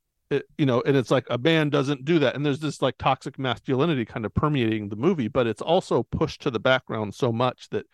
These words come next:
you don't get that. And also, like, the wrestling culture also was very toxic for them. And, and you kind of only get a little bit of that. And I would have liked to have seen it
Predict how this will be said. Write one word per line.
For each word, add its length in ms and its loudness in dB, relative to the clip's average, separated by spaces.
you 100 -4
don't 340 0
get 280 -2
that. 240 0
And 120 0
also, 380 4
like, 240 -2
the 100 0
wrestling 460 -2
culture 380 -2
also 240 -8
was 240 -4
very 320 -2
toxic 500 -2
for 100 -2
them. 220 -2
And, 100 -8
and 140 0
you 100 4
kind 220 2
of 140 -2
only 280 2
get 200 2
a 40 4
little 340 4
bit 160 -2
of 160 -4
that. 240 -2
And 200 0
I 100 2
would 160 8
have 120 4
liked 360 4
to 80 6
have 140 2
seen 260 -4
it 120 -6